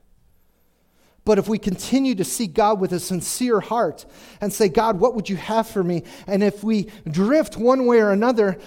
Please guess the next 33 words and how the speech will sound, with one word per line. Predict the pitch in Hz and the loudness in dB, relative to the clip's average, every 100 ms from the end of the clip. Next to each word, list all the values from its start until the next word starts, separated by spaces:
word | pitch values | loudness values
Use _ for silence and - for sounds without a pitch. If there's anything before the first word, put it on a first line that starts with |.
| - | -2
maybe | 226 294 | 0 2
sometimes | 233 269 277 233 202 | 0 0 0 0 -2
not | 202 202 202 | 0 0 0
knowing, | 185 220 233 190 - - | 0 2 2 -2 -6 -4
maybe | 190 302 285 | 2 2 0
sometimes | - 262 262 233 185 | 0 0 2 0 0
because | 175 - 240 202 | -4 0 2 2
it | 208 | 2
is | 240 - | 0 -2
sin, | - 196 240 | 0 0 0
or | 196 | 0
maybe | 220 220 | 0 -2
just | 156 151 208 208 | -8 -2 -2 -2
because | 190 196 151 | -2 -2 0
we're | 180 | -2
human | - 262 202 190 - - | 0 -2 0 -2 -4 -4
and | 196 | 0
we're | 190 | 2
not | 190 214 | 0 0
God | 165 160 170 | -2 -2 -4
and | 175 | -4
we're | 170 | -2
not | 180 180 | -4 -4
perfect | 180 175 180 | -4 -4 -6
and | 160 | -4
we're | 160 | -4
gonna | 175 170 | -2 -2
make | 170 156 | -4 -8
mistakes, | - 202 185 - - - 143 | -6 -4 -6 -12 -20 -14 -10
God's | 190 196 - - - | -8 -8 -10 -20 -6
really | 190 170 | -4 -4
cool | - 220 196 | -8 -8 -6
about | 143 135 - - | -4 -6 -8 -16